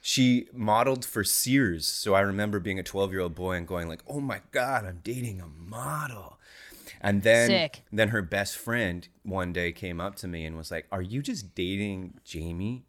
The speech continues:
Speaker 1: because she's a
Speaker 2: Nice.
Speaker 1: model?" And I went,
Speaker 2: <laughs> Oh,
Speaker 1: and I
Speaker 2: yeah.
Speaker 1: was like, "No, no, no, no, no, no, of course not. Of course not. I'm but a boy." And, um,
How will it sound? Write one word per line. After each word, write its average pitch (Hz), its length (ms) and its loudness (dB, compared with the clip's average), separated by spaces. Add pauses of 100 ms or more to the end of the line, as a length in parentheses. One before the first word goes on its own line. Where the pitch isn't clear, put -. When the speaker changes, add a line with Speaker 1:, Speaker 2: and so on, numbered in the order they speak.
(120)
Speaker 1:
because 78 580 -10
she's 90 340 -6
a - 60 -6
Speaker 2:
Nice. 85 500 -2
Speaker 1:
model?" 156 280 -4 (340)
And 82 160 -6
I 80 100 0
went, 78 280 -8 (100)
Speaker 2:
<laughs> - 80 -4
Oh, 277 400 6
Speaker 1:
and - 100 8
I 127 140 8
Speaker 2:
yeah. 127 80 6
Speaker 1:
was 160 100 0
like, 98 260 4 (200)
"No, 131 380 8
no, 135 160 4
no, 156 280 2
no, 147 140 2
no, 113 180 0
no, 180 440 4
of 196 120 0
course - 480 -6
not. 78 380 -6 (560)
Of 104 140 -8
course 269 360 -2
not. 85 300 -2
I'm 95 240 -4
but 85 180 -4
a 73 60 -6
boy." 127 540 0 (500)
And, 95 500 2 (140)
um, 80 560 -2